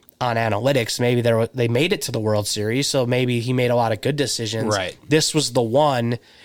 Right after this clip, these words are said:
Speaker 1: but it happened to be in a situation where it was, like, the one time you couldn't make a bad decision.
Speaker 2: And all the cameras are on, and all the lights,
Speaker 1: And,
Speaker 2: you know,
Speaker 1: and I
Speaker 2: the
Speaker 1: think, like,
Speaker 2: lights are the brightest,
Speaker 1: yeah,
Speaker 2: and
Speaker 1: like, poker could be the same,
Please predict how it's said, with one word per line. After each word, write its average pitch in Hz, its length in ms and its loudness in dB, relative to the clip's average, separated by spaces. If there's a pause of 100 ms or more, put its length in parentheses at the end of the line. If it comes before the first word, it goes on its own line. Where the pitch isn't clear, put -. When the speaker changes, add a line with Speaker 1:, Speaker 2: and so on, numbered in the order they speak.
Speaker 1:
but 156 100 0
it 143 100 -2
happened 143 340 0
to 127 60 0
be 135 180 0
in 131 80 0
a 127 40 2
situation 123 720 0
where 120 160 2
it 113 60 0
was, 117 120 0
like, 110 200 -2
the 123 80 2
one 120 200 2
time 113 220 -2
you 98 80 -6
couldn't - 280 -2
make 110 180 -2
a - 20 -2
bad 101 220 -4
decision. - 420 -8
Speaker 2:
And 120 100 -2
all 117 180 2
the 110 80 0
cameras 104 500 -2
are 107 100 0
on, 101 340 -2
and 98 140 -2
all 110 140 2
the 117 80 2
lights, 110 260 0
Speaker 1:
And, - 80 0
Speaker 2:
you 143 80 2
know, - 40 4
Speaker 1:
and 147 80 4
I 143 80 2
Speaker 2:
the - 40 -2
Speaker 1:
think, 160 280 0
like, 139 100 6
Speaker 2:
lights 123 200 -2
are - 40 0
the 117 100 2
brightest, 110 480 0
Speaker 1:
yeah, 147 140 4
Speaker 2:
and 117 80 2
Speaker 1:
like, 123 220 -2
poker 147 340 2
could 131 180 0
be 123 140 2
the 117 100 4
same, 113 500 2